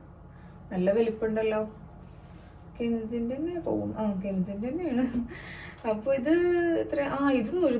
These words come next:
തൊണ്ണൂറ് രൂപക്ക് തന്നെയാട്ടോ കിട്ടിയിട്ടുള്ളത്. ഇതിന്, ഇതിന്റെ പ്രൈസ് വന്നിട്ടുള്ളത് ഫൈവ് ഡബിൾ നയൻ ആണ് പ്രൈസ് വന്നിട്ടുള്ളത്. പക്ഷെ ഇത്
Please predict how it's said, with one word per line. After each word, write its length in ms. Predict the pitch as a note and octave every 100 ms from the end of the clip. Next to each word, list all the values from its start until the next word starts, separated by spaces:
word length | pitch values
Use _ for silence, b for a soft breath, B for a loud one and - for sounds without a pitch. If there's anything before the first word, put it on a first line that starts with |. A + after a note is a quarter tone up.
| A#3
തൊണ്ണൂറ് 300 | A3 A3+ A#3
രൂപക്ക് 260 | A3+ G#3 G#3+
തന്നെയാട്ടോ 340 | G#3+ G3+ F#3+ G3
കിട്ടിയിട്ടുള്ളത്. 520 | F#3 G3 G3 F#3+ F#3 B3+ B B B -
ഇതിന്, 300 | G#3 G#3 A3+ A#3 - - - - - A3+
ഇതിന്റെ 220 | A3+ B3 C4+
പ്രൈസ് 260 | A#3+ A3+ B3
വന്നിട്ടുള്ളത് 420 | A#3 G#3+ A3+ G#3+ D#4 C4+
ഫൈവ് 200 | G3 G3+
ഡബിൾ 200 | F#3+ F3+ F3+
നയൻ 160 | F3+ F3+
ആണ് 100 | F#3+ B3+ -
പ്രൈസ് 260 | G#3 F3 F#3+ F#3
വന്നിട്ടുള്ളത്. 460 | E3+ F3 E3+ D#3+ D#4 B B
പക്ഷെ 160 | G#3
ഇത് 80 | A3+